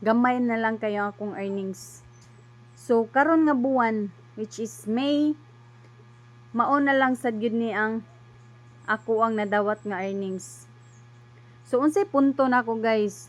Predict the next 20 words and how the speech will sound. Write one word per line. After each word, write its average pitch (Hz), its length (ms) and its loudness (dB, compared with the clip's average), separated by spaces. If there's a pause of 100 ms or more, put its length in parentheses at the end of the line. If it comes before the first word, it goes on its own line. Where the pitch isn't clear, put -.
Ang 226 160 -2
ako 262 240 2
ang 277 320 6
punto 262 400 0
diri 214 480 -2
is - 320 -16 (1120)
dili 269 320 0
ta 254 160 2
magpadala 214 560 -2
sa 214 160 -8
mga 202 320 -4
discouragements. 196 960 -6 (480)
Kung 233 160 2
naluya 262 480 2
ta, 269 320 2
pwede 220 320 -2
ra 220 80 -4
ta 220 160 0
mo 220 400 -2 (1300)
pahuway. 208 560 0